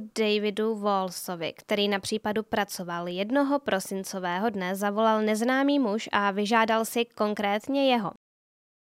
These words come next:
Když se detektiv zeptal, s kým mluví, volající odpověděl, že nezáleží na tom, kdo to je. Má prý vědět jen to, že zahlédl Abrahama Shakespearea v nějakém klubu v Miami.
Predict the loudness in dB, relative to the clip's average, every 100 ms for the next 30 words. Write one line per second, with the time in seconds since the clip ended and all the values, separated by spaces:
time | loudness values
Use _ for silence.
0 | 4 6 6 4 4 4 2 -2 0 -2
1 | -2 -6 -2 -2 -4 -4 -2 -2 -2 0
2 | 2 2 4 2 2 0 -4 -8 -2 4
3 | 4 4 0 -2 -2 0 2 2 2 2
4 | 4 6 6 6 4 2 -2 -2 -4 -2
5 | -6 -4 -4 -4 -10 _ _ _ _ 6
6 | 8 8 6 4 6 6 6 6 6 6
7 | 6 6 6 6 6 8 6 6 4 2
8 | 2 4 4 2 2 0 -2 -2 -4 -10
9 | 0 2 4 2 2 0 0 -2 -2 -4
10 | -6 -6 -4 -4 0 2 2 2 2